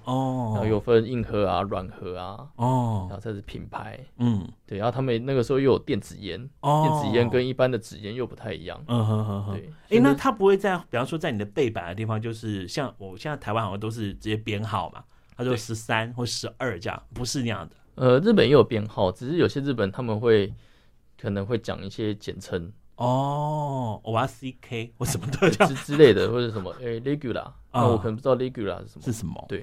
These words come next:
Speaker 2: 他可能是，因为他 regular 就是原味的意思。
Speaker 1: 哦。
Speaker 2: 那他可能会说什么东西的原味。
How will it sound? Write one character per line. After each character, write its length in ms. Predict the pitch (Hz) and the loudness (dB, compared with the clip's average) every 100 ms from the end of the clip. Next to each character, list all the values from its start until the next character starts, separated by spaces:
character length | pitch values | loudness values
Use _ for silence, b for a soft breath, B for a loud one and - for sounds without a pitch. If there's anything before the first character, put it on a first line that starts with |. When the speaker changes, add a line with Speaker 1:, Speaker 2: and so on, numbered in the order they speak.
| 107 | -2
Speaker 2:
他 120 | 131 | -2
可 100 | - | -2
能 120 | 110 | -2
是， 240 | 104 139 117 - b - | -2 -6 -8 -12 b -6
因 60 | |
为 60 | 165 | -2
他 160 | 160 | 0
regular 340 | 156 156 131 98 | 2 2 2 2
就 140 | 123 | -2
是 320 | 123 110 90 76 | -8 -8 -8 -8
原 220 | 104 110 | -6 0
味 140 | 117 | 2
的 80 | 90 | 0
意 120 | 87 | -4
思。 160 | - 82 - - | -14 -20 -14 0
Speaker 1:
哦。 480 | 113 127 143 143 147 | 2 2 2 -2 -2
Speaker 2:
那 260 | 120 113 98 | -2 -2 -6
他 40 | |
可 80 | 80 | -4
能 100 | 101 | -4
会 100 | 117 | -4
说 360 | 123 - 107 113 | -6 -4 -6 -6
什 180 | 107 - | -12 -12
么 120 | 90 | -12
东 180 | 101 107 | -8 -10
西 120 | 101 | -6
的 100 | 107 | -4
原 240 | 87 80 92 | -4 -8 -6
味。 200 | 87 | -8